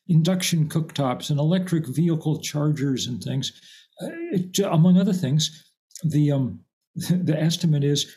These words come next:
we need a million more electricians than we have in the U S.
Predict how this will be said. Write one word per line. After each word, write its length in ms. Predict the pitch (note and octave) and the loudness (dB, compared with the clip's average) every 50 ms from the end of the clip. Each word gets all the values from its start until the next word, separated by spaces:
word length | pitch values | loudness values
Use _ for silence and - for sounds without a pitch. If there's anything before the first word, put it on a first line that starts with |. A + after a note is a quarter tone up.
| _ _ | _ _
we 120 | - D3 D3 | -2 0 2
need 200 | D3+ D#3 D#3+ D3 | 4 4 4 2
a 100 | - C3+ | 2 0
million 480 | A#2+ B2 B2 C3+ D#3 E3 E3 D#3+ D3+ | 0 0 2 2 2 4 4 4 4
more 300 | C#3+ C3+ C#3 C#3 D3 D3 F3+ | 2 2 0 0 0 -2 -2
electricians 1040 | - C3+ A#2 B2+ C#3 C#3 - - - - F#3 F#3 - - C3+ - - - - - - | -2 -2 -2 -2 -2 -2 -4 -6 -4 -2 0 0 0 -2 -4 -4 -4 -6 -6 -6 -6
than 160 | B2+ B2 B2+ | -4 -4 -4
we 140 | B2 A#2+ A#2 | -4 -6 -6
have 300 | A2 A#2 C3 B2+ A#2 A#2 | -6 -4 -4 -4 -4 -4
in 140 | A#2+ A#2+ A#2+ | -4 -4 -4
the 60 | A#2+ | -2
U 300 | A#2 A2+ B2 B2 B2 B2 | -2 -2 -2 -2 -2 -2
S. 300 | - - - - - | -4 -6 -6 -6 -6